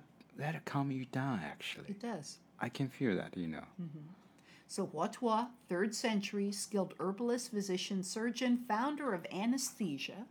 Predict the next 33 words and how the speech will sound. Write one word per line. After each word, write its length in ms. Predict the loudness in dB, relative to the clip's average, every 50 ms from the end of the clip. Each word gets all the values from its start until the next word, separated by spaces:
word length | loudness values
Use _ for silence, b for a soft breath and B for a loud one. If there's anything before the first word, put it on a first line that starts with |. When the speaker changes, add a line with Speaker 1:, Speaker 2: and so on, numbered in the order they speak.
| -12
Speaker 2:
which 200 | -12 -12 -10 -10 -10
we 60 | -10
talked 320 | -10 -8 -10 -10 -10 -10
about 220 | -14 -14 -14 -14 -14 -16 -16
last 220 | -16 -14 -10 -4
time. 100 | -2 -2 -2
Speaker 1:
Yeah. 140 | -2 -4 -6 -10 B B B B B B B B B B B B
Speaker 2:
He 140 | 0 0 0
practiced 560 | 2 6 6 6 6 4 0 -2 -2 -2 2 4
acupuncture, 800 | 6 6 6 4 2 -2 0 2 2 2 2 2 0 -2 -2 0
and 120 | 4 4 6
in 160 | 6 6 6
that 260 | 6 6 4 4 2 -2 -8 -18
time, 460 | -12 -6 -4 -4 -2 -4 -6 -10 -12 -16 -18 B B B B B B B B B B
when 180 | 0 2 4 4
they 100 | 4 4
were 140 | 2 2 0
doing 300 | 0 2 2 2 4 4
acupuncture, 960 | 4 2 2 2 0 -2 -2 0 -2 -2 -2 -2 -4 -2 -2 -2 -2 -2
the 140 | -2 -2 -2
Speaker 1:
Yeah. 100 | -2 0
Speaker 2:
doctors 560 | 0 0 0 0 -2 0 0 0 0 0 0
would 160 | -2 -2 -2 0
put 180 | -4 -4 0
the 80 | 2 2
needle 540 | 4 6 6 6 4 4 4 4 2 0 0
in 220 | 0 0 0 0 -2
so 340 | -2 -4 -2 0 2 2 2
far. 360 | 0 2 4 4 4 4 2
They 140 | 0 0 -2
were 140 | 0 -2 -4
thicker 420 | -4 -4 -4 -4 -2 0 0 2
needles. 440 | 2 2 0 -2 -2 -4 -6 -6 -8